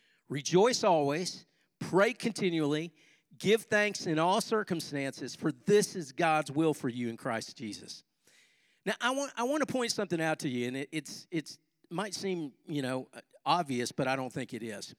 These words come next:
I want you to carefully understand that it doesn't say, that we are thankful for all challenges or circumstances. Okay? It doesn't say that. It doesn't say we are thankful for all challenges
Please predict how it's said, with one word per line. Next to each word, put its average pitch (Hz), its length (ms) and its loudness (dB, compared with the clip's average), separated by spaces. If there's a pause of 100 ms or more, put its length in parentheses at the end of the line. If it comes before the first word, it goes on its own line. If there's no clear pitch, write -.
(540)
I 180 60 2
want 233 240 2
you - 20 -4
to 196 60 -4
carefully 220 520 0
understand 185 540 -2
that 147 100 2
it 143 140 -4
doesn't 214 360 2
say, - 480 -8 (1000)
that 185 240 2
we 196 160 6
are 165 120 8
thankful 175 880 2 (160)
for 180 280 4
all 220 340 6
challenges 190 680 0
or 165 80 2
circumstances. 143 1120 -4 (1500)
Okay? 151 360 -2
It 147 120 -6
doesn't 208 300 4
say 226 260 0
that. 113 240 -6
It 170 100 -4
doesn't 208 260 2
say 214 180 0
we 185 180 2
are 160 120 4
thankful 214 760 0
for - 220 2
all 156 260 2
challenges 117 800 -4